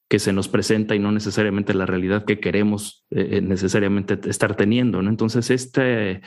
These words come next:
permitirnos abrirnos a este espacio de vacaciones mentales surte efecto,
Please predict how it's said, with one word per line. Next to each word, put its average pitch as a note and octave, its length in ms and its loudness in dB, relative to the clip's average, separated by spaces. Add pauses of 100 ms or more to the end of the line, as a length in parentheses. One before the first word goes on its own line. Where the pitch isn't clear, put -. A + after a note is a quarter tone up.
(460)
permitirnos A#2 720 2
abrirnos A2 640 0
a - 20 0
este A2 180 -2
espacio A2 460 0
de G2 100 0
vacaciones A2 760 0
mentales G2+ 680 0 (640)
surte A#2+ 360 2
efecto, B2 760 -2